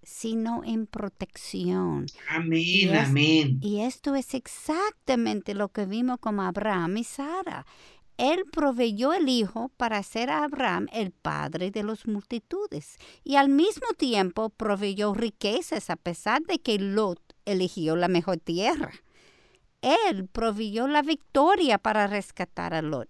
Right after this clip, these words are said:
Speaker 1: y su familia contra los cuatro reyes que invadieron a Sodoma y Gomorra, etcétera, etcétera, etcétera. Y una cosa que me llama la atención es que uno de los reyes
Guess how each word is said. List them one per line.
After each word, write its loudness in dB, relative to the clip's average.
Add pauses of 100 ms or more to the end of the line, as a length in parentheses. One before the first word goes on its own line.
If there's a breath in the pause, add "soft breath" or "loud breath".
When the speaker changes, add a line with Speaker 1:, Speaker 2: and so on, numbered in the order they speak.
Speaker 1:
y -2
su -4
familia 0
contra -4
los -2
cuatro -2
reyes -4
que -6
invadieron -2
a -4
Sodoma -4
y -6
Gomorra, 0
etcétera, -2
etcétera, 0
etcétera. -2 (540 loud breath)
Y 2
una 0
cosa 0
que -2
me -2
llama 2
la 2
atención -4
es -6
que -4
uno 0 (220)
de -2
los -4
reyes -8